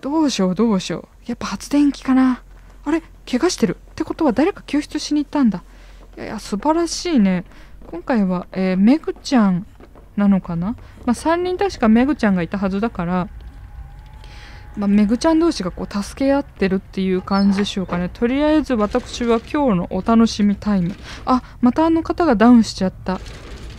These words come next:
あの方次吊るされたら死んじゃうんじゃないか？マップいただき。マップか、今回。うーん。一応ここ出て。で、どういう感じだろう。メグちゃん。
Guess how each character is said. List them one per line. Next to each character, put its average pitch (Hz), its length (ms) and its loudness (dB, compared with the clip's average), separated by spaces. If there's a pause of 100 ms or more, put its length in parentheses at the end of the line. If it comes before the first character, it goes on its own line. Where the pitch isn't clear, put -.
あ 208 140 0
の 247 100 6
方 320 220 -2
次 262 260 -4
吊 247 200 2
る 226 80 4
さ 254 120 0
れ 262 100 4
た 294 100 2
ら 226 60 2
死 262 220 4
ん 294 80 6
じ 339 80 0
ゃ 349 60 2
う 359 80 0
ん 330 40 0
じ 214 120 0
ゃ - 20 4
な 185 120 2
い 170 60 -4
か？ 202 320 -10 (1000)
マ 196 140 2
ッ 196 60 -4
プ - 140 0
い - 40 6
た 196 120 2
だ 185 100 0
き。 - 260 -14 (200)
マ 196 140 0
ッ 190 140 -4
プ - 120 -12
か、 277 260 -4
今 202 320 4
回。 185 360 -4 (960)
う - 20 -14
ー 226 40 -4
ん。 240 520 2 (460)
一 - 240 -8
応 269 40 -6
こ - 160 -10
こ 240 120 -2
出 226 200 0
て。 208 440 0 (640)
で、 - 60 -10
ど 254 180 -4
う 370 60 0
い 320 100 4
う 208 60 4
感 190 280 4
じ 175 80 0
だ 190 100 0
ろ 170 220 -6 (400)
う。 208 40 -6
メ 196 60 -2
グ 185 100 -4
ち - 140 -10
ゃ - 40 -8
ん。 - 60 -14